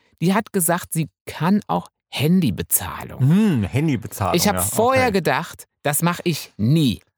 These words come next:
Speaker 1: Nie. Ist mir überhaupt nicht sympathisch. Kaum war das Ding da, hab ich mir gedacht, „Hm, man kann's ja vielleicht einmal mal ausprobieren.“ Also so a-, einfach ganz unverbindlich und, ähm,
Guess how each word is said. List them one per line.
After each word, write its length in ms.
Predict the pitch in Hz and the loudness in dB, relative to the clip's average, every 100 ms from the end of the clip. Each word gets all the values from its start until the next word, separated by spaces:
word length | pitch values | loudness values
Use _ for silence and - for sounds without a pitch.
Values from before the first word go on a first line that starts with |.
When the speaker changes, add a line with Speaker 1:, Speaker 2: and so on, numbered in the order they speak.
| _ 110 | _ 0
Speaker 1:
Nie. 500 | 147 254 254 107 - _ _ | 2 4 2 -2 -6 _ _
Ist 200 | - 156 | -2 0
mir 120 | 190 | 2
überhaupt 400 | 175 175 175 - | 2 0 0 -2
nicht 140 | 202 185 | -4 0
sympathisch. 680 | 175 147 135 139 95 120 - _ - | -2 -2 -4 -2 -4 -6 -10 _ -14
Kaum 400 | - 175 226 226 | -4 0 2 2
war 100 | 160 | 2
das 120 | 147 131 | 0 -2
Ding 240 | 135 123 107 | 0 0 2
da, 360 | 107 107 143 - _ _ | 0 0 -4 -8 _ _
hab 140 | 135 139 | -8 -2
ich 60 | |
mir 100 | 143 | -2
gedacht, 240 | 135 131 - | 0 -4 -4
„Hm, 340 | 101 101 87 - _ _ _ _ _ - | -4 -2 -4 -8 _ _ _ _ _ -16
man 80 | - | -10
kann's 200 | - 139 | -4 -2
ja 80 | 139 | -2
vielleicht 280 | - 101 - | -4 -6 -2
einmal 300 | 139 160 156 | 0 2 2
mal 140 | 147 | 0
ausprobieren.“ 640 | 117 143 - 104 - 87 - | 0 -4 -6 -8 -4 -4 -2
Also 180 | 135 | 0
so 180 | 143 160 _ - | 0 -2 _ -10
a-, 100 | 82 - | -10 -4
einfach 300 | 127 202 202 | 0 0 0
ganz 180 | - 160 | -4 -4
unverbindlich 760 | 190 214 151 110 123 170 214 - - - - - - | -2 -2 0 -2 0 0 -2 -4 -12 -20 -20 -18 -2
und, 280 | 185 185 - | 0 0 2
ähm, 360 | 151 160 160 | 0 2 0